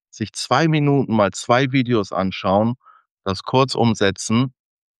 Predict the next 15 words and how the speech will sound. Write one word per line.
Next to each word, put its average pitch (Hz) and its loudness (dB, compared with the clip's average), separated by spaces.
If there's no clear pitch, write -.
und 101 0
dann 110 2
am 104 4
nächsten 104 -4
Tag 98 -6
die 98 -6
nächsten 90 -2
mit - -6
annehmen. 73 -2
Ähm, 95 0
ist 101 -4
'n 104 0
besserer 120 2
Lernprozess, 127 0
als 95 -2